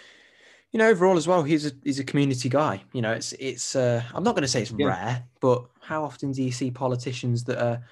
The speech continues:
Speaker 1: from the area, you know, have lived in the area all their lives, um, you know, like, ordinary people?
Speaker 2: Yeah,
Speaker 1: You know.
Speaker 2: it's, it's, um, well, I won't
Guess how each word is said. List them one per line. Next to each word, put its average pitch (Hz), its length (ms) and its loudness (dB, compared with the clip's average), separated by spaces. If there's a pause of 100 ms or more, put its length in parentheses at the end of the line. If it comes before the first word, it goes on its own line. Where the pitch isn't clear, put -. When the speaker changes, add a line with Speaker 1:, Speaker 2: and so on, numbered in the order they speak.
(400)
Speaker 1:
from 135 380 0
the 127 140 4
area, 117 600 0
you 120 140 -8
know, 107 60 -8
have 104 120 -8
lived 123 240 0
in 117 80 -4
the 113 80 -4
area 110 300 -4
all 110 120 -4
their 107 120 -4
lives, 107 640 -8 (520)
um, 113 360 -6 (120)
you 131 80 -4
know, 104 220 -8
like, 123 180 -10
ordinary 131 400 -4
people? 151 480 -14 (600)
Speaker 2:
Yeah, 151 300 4 (200)
Speaker 1:
You 135 200 -4
know. 156 80 0
Speaker 2:
it's, 123 280 -4 (1080)
it's, 156 380 -6
um, 135 420 0
well, 139 140 -4
I 117 40 -6
won't 131 240 -2